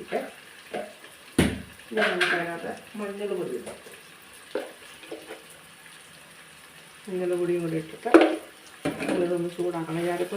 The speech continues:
നല്ലപോലെ, മുളക് പൊടി നല്ലപോലെ വറന്ന് വരണം, ഈ അരപ്പ് കിടന്ന് വഴന്ന് വരണം, വഴന്ന്. എന്നിട്ട് നമ്മളിത് അരച്ചെടുക്കുക കേട്ടോ. ഇത് മിക്സിയുടെ ജാറിലിട്ട് നമ്മൾ നല്ല കുഴമ്പ് പരുവത്തിൽ അരച്ചെടുക്കുക.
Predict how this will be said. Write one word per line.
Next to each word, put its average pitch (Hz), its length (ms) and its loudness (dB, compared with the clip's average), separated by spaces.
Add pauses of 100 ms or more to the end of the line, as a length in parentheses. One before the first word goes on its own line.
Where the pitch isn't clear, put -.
നല്ലപോലെ, 170 600 4 (1000)
മുളക് 185 280 4
പൊടി 190 240 2
നല്ലപോലെ 170 420 2
വറന്ന് 170 460 0
വരണം, 151 300 -2
ഈ 151 100 -4
അരപ്പ് - 280 -6
കിടന്ന് - 220 -6 (140)
വഴന്ന് 196 500 8
വരണം, - 380 2
വഴന്ന്. 165 400 4 (1800)
എന്നിട്ട് 277 240 2
നമ്മളിത് 277 340 12
അരച്ചെടുക്കുക 220 640 12
കേട്ടോ. 214 200 10 (200)
ഇത് 214 160 4
മിക്സിയുടെ 226 420 12
ജാറിലിട്ട് 196 580 8
നമ്മൾ 180 180 4 (200)
നല്ല 190 380 2 (120)
കുഴമ്പ് 185 500 4
പരുവത്തിൽ 170 380 4 (460)
അരച്ചെടുക്കുക. 226 520 8